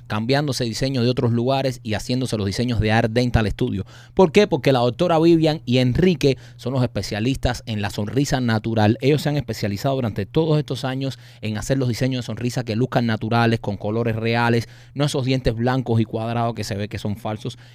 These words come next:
Eso no te va a suceder en Art Dental Studio. Ve a Art Dental Studio si quieres tener un diseño de sonrisa natural. Llámalo a una de sus dos localidades. Tienen una en Cooper City,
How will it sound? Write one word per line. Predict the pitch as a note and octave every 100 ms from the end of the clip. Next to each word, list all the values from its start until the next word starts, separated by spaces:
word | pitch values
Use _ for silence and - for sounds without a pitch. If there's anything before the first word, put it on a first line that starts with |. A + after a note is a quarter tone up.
| -
Eso | G3 F#3 E3
no | D3+
te |
va | D3
a |
suceder | C3+ B2+ B2
en | B2
Art | A#2+ A#2
Dental | A#2+ A#2 G2+
Studio. | - G2 F#2
Ve | A#2
a | E3
Art | E3
Dental | E3+ D3
Studio | B2+ D3+ C#3+
si | B2
quieres | C#3 C3
tener | B2+ C3+
un | C#3 B2
diseño | A#2 - C#3 C#3+
de | A#2+
sonrisa | A2 G#2+ C3+ C3+
natural. | A2 A2 G#2+ A2 C#3+ D3+ - - -
Llámalo | C3+ D#3 D3+ D#3+
a | B2+
una | C#3 D3+
de | B2
sus | A#2
dos | C3 C#3
localidades. | B2 A2+ A2+ G#2+ G2
Tienen | C#3 C#3+ D3
una | D#3 D#3 B2
en | A2+ G#2
Cooper | G2+ C#3+ C3
City, | - C#3+